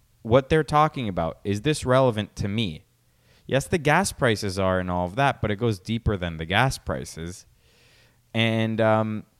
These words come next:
it's most likely not relevant. And then you watch a show like mine, not just mine, like mine, and then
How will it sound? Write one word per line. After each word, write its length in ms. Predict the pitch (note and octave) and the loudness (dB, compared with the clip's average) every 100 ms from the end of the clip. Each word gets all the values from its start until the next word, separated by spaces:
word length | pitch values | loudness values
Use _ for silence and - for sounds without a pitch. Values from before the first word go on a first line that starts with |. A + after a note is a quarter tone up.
| _ _ _ _ - - | _ _ _ _ -6 -2
it's 160 | C3 | 0
most 200 | D#3 E3+ | 4 6
likely 280 | F#3+ F3 E3+ | 6 2 2
not 240 | C3+ C3 A2+ | 4 4 6
relevant. 440 | A2 G2+ F2 E2 | 6 4 0 -6
And 140 | F#2 | -4
then 140 | F#2+ G#2+ | -2 0
you 80 | G#2+ | 4
watch 260 | A2+ - | 4 2
a 60 | A2+ | -2
show 260 | - A#2 | -2 0
like 240 | A2 G#2 A2 | 2 0 0
mine, 500 | A#2 D3+ G#2+ G2+ F#2+ | 0 2 2 0 -2
not 220 | C3 F3 A#2+ | 2 2 6
just 340 | C#3 D3 - | 6 6 2
mine, 320 | F#2+ F2 F2+ - | 0 0 -2 -8
like 540 | - F2+ F#2+ E3 - | -12 -2 4 4 4
mine, 400 | G2 D#2+ E2 F2 - _ - - _ - | -4 -6 -6 -8 -12 _ -20 -20 _ -2
and 160 | A#2+ A#2+ | 2 4
then 400 | A#2+ A#2 A#2 | 4 4 -2